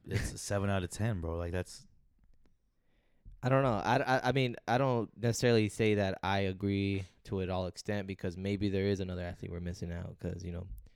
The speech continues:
Speaker 2: there's also
Speaker 1: Well, I'm
Speaker 2: considered
Speaker 1: sure, I'm sure
Speaker 2: yeah.
Speaker 1: someone will come around, but I don't know if there's gonna be any, any football player
Speaker 2: Yeah.
Speaker 1: in general in this, like, my
Speaker 2: My,
Speaker 1: lifetime.
Speaker 2: yeah.
Speaker 1: I'm not gonna see another one
Speaker 2: Yeah.
Speaker 1: as good as Tom Brady. Like,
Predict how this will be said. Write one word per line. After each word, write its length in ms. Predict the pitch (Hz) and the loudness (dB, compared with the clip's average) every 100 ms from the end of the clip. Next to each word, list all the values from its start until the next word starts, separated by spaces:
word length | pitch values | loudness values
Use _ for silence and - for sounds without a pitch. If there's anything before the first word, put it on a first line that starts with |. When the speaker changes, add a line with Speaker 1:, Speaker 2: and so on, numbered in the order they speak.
| - - | -20 -4
Speaker 2:
there's 140 | 107 101 | 4 8
also 240 | 98 123 113 | 8 8 4
Speaker 1:
Well, 140 | 113 | 6
I'm 100 | 107 | 6
Speaker 2:
considered 120 | 98 | 4
Speaker 1:
sure, 260 | 87 156 131 - | 2 -2 -2 -2
I'm 100 | 131 | 0
sure 160 | 151 | 2
Speaker 2:
yeah. 40 | 123 | 0
Speaker 1:
someone 300 | - 117 113 | -2 -2 -2
will 60 | 95 | 0
come 220 | 117 104 | 0 0
around, 320 | 87 95 98 | 0 0 0
but 120 | 87 - | -2 0
I 100 | 101 | 2
don't 160 | 101 95 | 2 2
know 160 | 95 | 2
if 120 | 87 - _ _ _ _ | 0 -4 _ _ _ _
there's 200 | 110 92 | 0 0
gonna 180 | 95 92 | 0 -2
be 160 | 87 | -2
any, 240 | - 87 82 - _ | -4 -6 -8 -14 _
any 140 | 90 85 | -6 -6
football 280 | - 85 82 | -6 -6 -6
player 420 | - 85 80 78 _ - | -4 -4 -4 -10 _ -4
Speaker 2:
Yeah. 240 | 98 80 - - | -2 -2 -6 -10
Speaker 1:
in 120 | 90 | -8
general 380 | 82 87 85 82 - | -2 -2 -2 -4 -4
in 240 | 90 82 _ _ _ 92 | -6 -6 _ _ _ -2
this, 380 | 101 98 - - | -2 -2 -8 -14
like, 200 | 87 85 - | -12 -12 -6
my 200 | 95 101 | 2 2
Speaker 2:
My, 40 | |
Speaker 1:
lifetime. 500 | 101 85 85 98 85 85 | 4 0 -2 -6 -10 -4
Speaker 2:
yeah. 140 | 101 | 0
Speaker 1:
I'm 80 | 110 | 2
not 160 | 101 90 | 2 -2
gonna 100 | 85 | -8
see 140 | - | -8
another 180 | 92 90 | -8 -6
one 140 | 90 90 | -6 -4
Speaker 2:
Yeah. 220 | 98 80 - - | -4 -4 -12 -10
Speaker 1:
as 140 | 101 82 | -10 -6
good 140 | 90 | -6
as 100 | 85 | -6
Tom 240 | - 85 | -4 -4
Brady. 260 | 80 85 90 | -4 -6 -8
Like, 240 | 104 104 | -12 -12